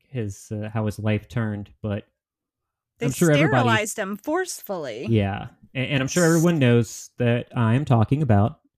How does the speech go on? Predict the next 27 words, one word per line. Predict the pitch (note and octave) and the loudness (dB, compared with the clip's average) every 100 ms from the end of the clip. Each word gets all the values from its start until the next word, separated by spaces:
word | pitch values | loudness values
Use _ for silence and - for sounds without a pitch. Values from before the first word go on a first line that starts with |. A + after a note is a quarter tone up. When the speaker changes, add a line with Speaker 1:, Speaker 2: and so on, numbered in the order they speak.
| _ _ _ _ - | _ _ _ _ -2
Speaker 1:
Alan | G#2+ A#2 C#3 | 0 2 0
Speaker 2:
Alan | G3 A#2+ G2 G#2 | -2 0 2 0
Speaker 1:
Turing. | C#3 A4+ | -2 -2
Speaker 2:
Turing, | D#4 G3+ F3+ F#3+ F#3+ - | -2 -2 -6 -10 -12 -12
yes. | G3+ - | -10 -6
Speaker 1:
His | E3+ D3 - - _ | -6 -6 -8 -16 _
Turing | - E3 F#3 | 2 2 4
test | F3+ F3 - - - | 2 0 -2 -12 -6
has | D3 C#3+ - | 0 0 0
been | B2+ | -2
categorized | B2 C#3 C#3+ C#3+ C3+ C3 | 0 0 0 0 0 -2
as | C#3 B2+ | -4 -2
a | A#2+ | -2
significant | - A2+ G2+ A#2 D#3 F3+ F3+ - | 0 -4 -2 0 0 0 -2 -4
and | C3+ A#2 | -6 -4
lasting | A#2 C3 - C#3 | -2 -2 -2 -6
contribution | C3+ C3 C3+ A#2 A#2 - A#2 A2 _ _ - | -4 -6 -2 0 0 -2 -6 -8 _ _ -10
to | B2+ | -4
the | A#2 | -2
debate | G2 F3 D3+ - | 0 0 0 -4
regarding | C3+ A#2 B2+ B2 A#2+ - | -8 -2 0 0 -2 -2
artificial | C3 A#2+ B2+ A#2 | 0 0 -2 -2
intelligence, | G#2 G2 - A3 A#2+ F#2 - - | -6 -4 0 0 0 -6 -18 -6
which | C#3 D3+ - - | 0 0 -2 -2
even | F3 G#3+ G3 | 2 2 2
continues | F3 D#3 F3 E3+ C#3 - | 0 2 0 0 -2 -4
today. | A2+ G#2+ C3+ A#2 | -4 -2 -2 -4